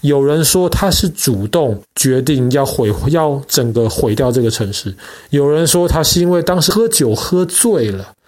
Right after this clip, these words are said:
然后一不小心就答应要毁掉这个城市。但不管怎么说，亚历山大的军队就开始在这个城里面放火。这个城里面当时只要不是石头做东西，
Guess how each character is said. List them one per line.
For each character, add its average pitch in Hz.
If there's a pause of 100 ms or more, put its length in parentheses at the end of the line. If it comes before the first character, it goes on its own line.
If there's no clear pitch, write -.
(360)
然 135
后 143 (400)
一 202
不 175
小 117
心 135
就 147
答 156
应 160
要 143
毁 113
掉 120
这 110
个 107
城 95
市。 95 (480)
但 190
不 233
管 190
怎 147
么 123
说， 120 (420)
亚 147
历 185
山 180
大 180
的 156
军 160
队 160
就 147
开 160
始 139
在 143
这 147
个 139
城 131
里 135
面 139
放 131
火。 104 (880)
这 202
个 196
城 170
里 151
面 160
当 165
时 135
只 117
要 151
不 -
是 139
石 -
头 117 (300)
做 139
东 110
西， 101